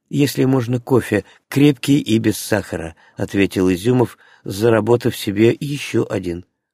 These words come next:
плюсик. «Леночка, будь добра, два кофе. Мне, как обычно, а нашему гостю крепкий и без сахара»,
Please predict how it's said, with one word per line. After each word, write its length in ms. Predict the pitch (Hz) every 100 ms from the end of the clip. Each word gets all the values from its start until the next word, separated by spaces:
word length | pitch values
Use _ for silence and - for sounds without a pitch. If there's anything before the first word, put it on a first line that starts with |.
| _
плюсик. 560 | 101 80 - - - _ _ - -
«Леночка, 640 | - 135 190 185 - 107 98 - - - -
будь 260 | 147 233
добра, 640 | 185 175 127 120 110 101 -
два 320 | 127 139 170
кофе. 500 | - 120 - 98 92 - _ _ -
Мне, 240 | 139 156
как 240 | - 156
обычно, 580 | 160 151 196 - 180 160 - - _
а 120 | - 147
нашему 520 | 156 156 - 147 143
гостю 400 | 135 156 - 127
крепкий 540 | - 151 170 - 180
и 240 | - - 156
без 320 | 120 117 123
сахара», 600 | - 113 101 - 98